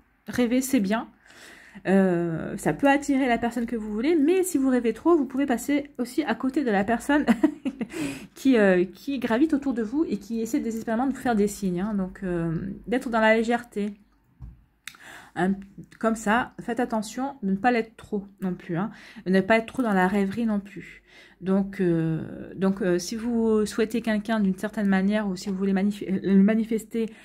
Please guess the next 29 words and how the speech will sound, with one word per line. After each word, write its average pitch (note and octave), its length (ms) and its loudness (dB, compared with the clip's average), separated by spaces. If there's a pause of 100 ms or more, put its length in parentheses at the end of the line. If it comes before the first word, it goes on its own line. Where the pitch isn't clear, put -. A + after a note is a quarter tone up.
(220)
euh, D#3+ 80 0
l'attirer, A3+ 760 0
euh, E3 380 0
c'est F3+ 140 -4
bien. A3+ 300 0 (360)
Oui, C4+ 280 -4
continuez G#3 320 -2
à G3+ 80 4
rêver, G3+ 360 2
continuez F#3+ 340 -4
à F3 60 0
définir G#3 340 -4
ce - 80 -14
que - 80 -6
vous F#3 180 -6
voulez, A3+ 300 -2 (460)
euh, F3+ 280 2
mais F#3 120 2
faites G3 160 -2
attention G3+ 400 -4
de B3+ 80 -4
ne - 40 -10
pas G3 80 -4
passer F#3+ 260 -6
à A3+ 40 -6
côté G3+ 220 -8
de - 40 -20
cette F#3+ 140 -8
personne. F#3+ 320 -14